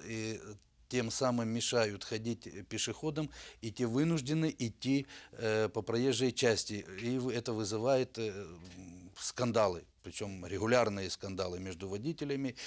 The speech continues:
и пешеходами. И тех понять можно, и этих. Ну и вопиющее, конечно, положение, это когда возле, э, школьных учреждений, детских, это школы, садики,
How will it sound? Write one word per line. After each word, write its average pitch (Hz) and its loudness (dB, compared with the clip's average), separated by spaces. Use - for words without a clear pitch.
и 104 -6
пешеходами. 98 -4
И 123 0
тех 160 0
понять 185 2
можно, 170 -4
и 110 -2
этих. - -14
Ну 139 0
и 160 2
вопиющее, 120 0
конечно, 123 -4
положение, 113 -4
это 92 -6
когда 101 -4
возле, 101 -4
э, 107 -6
школьных 98 -4
учреждений, 113 -4
детских, 107 -4
это 95 -8
школы, 107 -6
садики, 120 -4